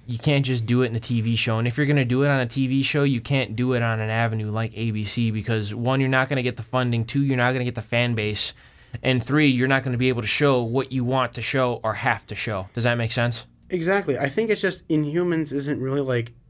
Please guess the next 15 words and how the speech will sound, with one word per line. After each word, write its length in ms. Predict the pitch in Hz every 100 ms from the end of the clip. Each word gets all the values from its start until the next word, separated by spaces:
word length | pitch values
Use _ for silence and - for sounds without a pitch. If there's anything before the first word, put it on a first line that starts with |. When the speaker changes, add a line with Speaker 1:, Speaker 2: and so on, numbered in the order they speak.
| _ -
Speaker 2:
on 220 | 131 120
my 300 | 117 123 120
top 480 | 120 120 120 113 - _ _ _ _ _
twenty 680 | - - 120 117 120 123 110
or 160 | 98 107
thirty 320 | - 120 117
list 300 | 113 117 117
Speaker 1:
Right. 140 | 113 107
Speaker 2:
of 60 |
things 180 | 117 113
I 80 | 113
wanna 200 | 113 113
see 200 | 113 113
from 180 | 113 101
Marvel. 540 | 101 127 110 95 90